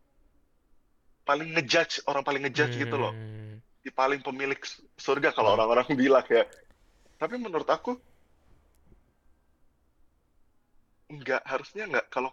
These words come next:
Speaker 1: kita benar-benar paham agama, kita juga kayak misal kayak mau nasihatin orang yang nggak di kolom komentar serame itu gitu loh.
Speaker 2: Hmm.
Speaker 1: Dan, ya, p-, menurut aku paham agama membuat aku jadi orang yang lebih open-minded. Alih-alih closed-minded ya.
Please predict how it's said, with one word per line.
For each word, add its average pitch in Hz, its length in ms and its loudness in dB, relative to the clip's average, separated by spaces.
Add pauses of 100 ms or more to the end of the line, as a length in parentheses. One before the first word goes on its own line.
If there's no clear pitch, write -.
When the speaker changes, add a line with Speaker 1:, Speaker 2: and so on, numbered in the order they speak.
Speaker 1:
kita 175 200 -6
benar-benar 120 400 -6
paham 123 260 -6
agama, 131 260 -8
kita 175 160 -6
juga 139 280 -6 (480)
kayak 104 160 -2
misal 123 160 -2
kayak 104 360 0
mau 110 160 -2
nasihatin 110 440 -4
orang 151 200 -6
yang 113 160 -4
nggak 104 160 -4
di 107 120 -8
kolom 98 280 -2
komentar 104 480 0
serame 110 480 -2
itu 156 320 -2
gitu 147 240 0
loh. 104 320 2
Speaker 2:
Hmm. 120 560 -8 (720)
Speaker 1:
Dan, 131 360 0 (1800)
ya, 160 240 -2
p-, - 360 -18
menurut 147 260 -10
aku 165 180 -6
paham 135 240 -4
agama 131 200 -2
membuat 135 240 -4
aku 156 120 -6
jadi 143 200 -2
orang 107 200 -2
yang 110 80 -8
lebih 110 120 -2
open-minded. 117 520 -2 (760)
Alih-alih 123 440 0
closed-minded 131 760 0
ya. 104 280 0